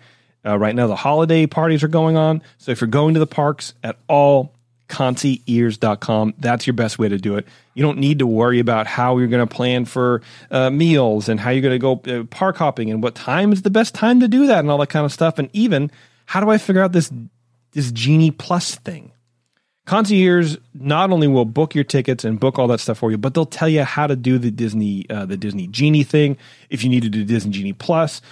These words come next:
how the single rider lines are working or not, or i-, the reservation systems, anything. I feel like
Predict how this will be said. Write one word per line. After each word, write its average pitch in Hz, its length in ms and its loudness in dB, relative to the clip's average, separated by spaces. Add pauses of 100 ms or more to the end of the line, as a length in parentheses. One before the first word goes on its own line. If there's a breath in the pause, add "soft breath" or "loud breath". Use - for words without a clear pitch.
(140 loud breath)
how 123 120 -2
the 117 80 -4
single 117 320 0
rider 165 340 2
lines 160 320 2
are 156 60 0
working 151 400 0
or 110 80 0
not, 160 420 0
or 117 320 0
i-, 127 160 -4
the 131 220 -4
reservation 127 560 0
systems, 156 480 -4
anything. 165 420 0
I 135 140 -2
feel 170 180 -2
like 151 220 0